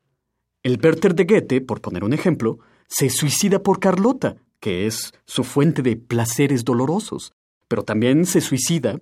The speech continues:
por un mundo que no le quiere y que él a su vez rechaza, como dice el sabio Cancino Sassens, estudioso de estos temas. La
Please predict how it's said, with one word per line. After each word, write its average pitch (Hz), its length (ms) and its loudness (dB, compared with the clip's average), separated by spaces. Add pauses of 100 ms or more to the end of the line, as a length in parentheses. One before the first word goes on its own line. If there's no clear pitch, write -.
(360)
por 117 140 -2
un 151 140 2
mundo 160 280 2
que 135 120 -4
no 131 160 2
le 170 140 2
quiere 143 420 2 (300)
y 127 120 -4
que 104 260 -2
él 165 80 4
a 170 60 2
su 135 120 -4
vez 117 200 -2
rechaza, 143 440 0
como 101 220 -2
dice 110 200 -2
el 113 60 0
sabio 117 480 -2
Cancino 107 460 -2
Sassens, 180 500 -2 (320)
estudioso 107 540 0
de 98 80 -2
estos - 280 -4
temas. 180 460 4 (1400)
La 151 380 4